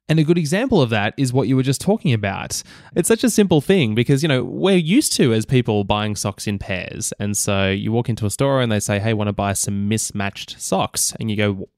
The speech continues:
like, "Why would I want that?" And then that C X unlock of somebody just lifting their pant legs and going, "Hey, wanna see my socks?"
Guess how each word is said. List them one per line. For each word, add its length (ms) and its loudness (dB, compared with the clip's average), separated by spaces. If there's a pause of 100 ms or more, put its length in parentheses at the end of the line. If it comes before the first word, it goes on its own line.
like, 160 -4
"Why 160 0
would 160 0
I 40 4
want 300 -2
that?" 320 -6 (420)
And 200 -2
then 420 0
that 220 -2
C 280 0
X 320 -2
unlock 520 -2
of 120 -2
somebody 320 0
just 200 -4
lifting 320 -2
their 120 0
pant 280 -4
legs 240 -4
and 100 -6
going, 220 -4
"Hey, 240 -2
wanna 240 0
see 180 -2
my 120 0
socks?" 500 -2